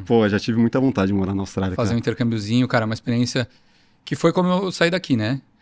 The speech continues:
Speaker 2: Eu, eu terminei o curso de administração em dois mil e quinze,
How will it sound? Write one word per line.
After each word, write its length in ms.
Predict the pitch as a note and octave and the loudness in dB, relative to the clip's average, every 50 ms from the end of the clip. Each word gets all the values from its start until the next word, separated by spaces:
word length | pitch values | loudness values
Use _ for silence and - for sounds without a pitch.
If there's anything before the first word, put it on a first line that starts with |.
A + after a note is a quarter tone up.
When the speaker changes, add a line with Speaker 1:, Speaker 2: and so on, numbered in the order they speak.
| _ - _ _ _ _ | _ -20 _ _ _ _
Speaker 2:
Eu, 140 | - A2+ A2 G#2+ - - | -6 -6 -6 -6 -6 -6
eu 100 | - A#2 | -6 -4
terminei 380 | - - A#2+ A#2 B2 A#2 B2 C#3 | -2 0 2 2 4 4 4 2
o 80 | C#3+ | 2
curso 300 | C3+ - C3+ B2+ - C3+ | 2 -2 -2 -2 -2 -2
de 40 | A#2+ | -2
administração 680 | A#2+ A2+ A#2 A#2 A#2 A#2 - B2 A2+ G#2+ - - A2 A#2 | 0 0 0 0 -2 -2 -4 -4 -4 -4 -2 -2 -2 0
em 40 | B2 | 0
dois 120 | A#2 A2+ | 0 -2
mil 160 | A2+ A2 G#2 A2 - _ _ _ - | -4 -4 -6 -8 -14 _ _ _ -18
e 40 | |
quinze, 520 | - - - C3+ C#3+ E3+ F#3 F3+ G#3 G#3+ | -16 -2 2 2 2 4 2 -2 -4 -6